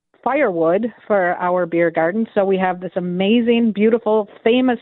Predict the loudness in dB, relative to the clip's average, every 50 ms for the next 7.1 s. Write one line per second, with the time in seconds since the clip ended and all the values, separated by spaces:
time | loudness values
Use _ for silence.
0 | -6 -4 -4 -2 0 0 -2 0 0 2 2 0 0 -4 _ -18 -20 -20 -20 -20
1 | -20 _ _ _ -4 -2 -2 0 -2 0 0 0 0 0 0 0 0 0 0 -2
2 | -4 -8 -8 -4 _ -2 -2 0 0 0 0 -2 -2 -2 -2 -4 -2 _ -2 0
3 | 0 0 -2 -2 -2 0 0 -2 -2 -2 -4 -2 0 -2 -2 -2 -4 -6 -8 -10
4 | -14 _ _ _ _ -4 -2 -2 0 0 0 0 0 0 0 0 0 0 0 0
5 | 0 -2 -2 -2 -6 -6 -4 -2 -2 -2 0 -2 -2 -2 -2 -2 -4 -4 -2 -2
6 | -2 -2 0 0 0 -2 0 0 0 2 2 2 2 0 0 -2 -2 0 2 0
7 | 0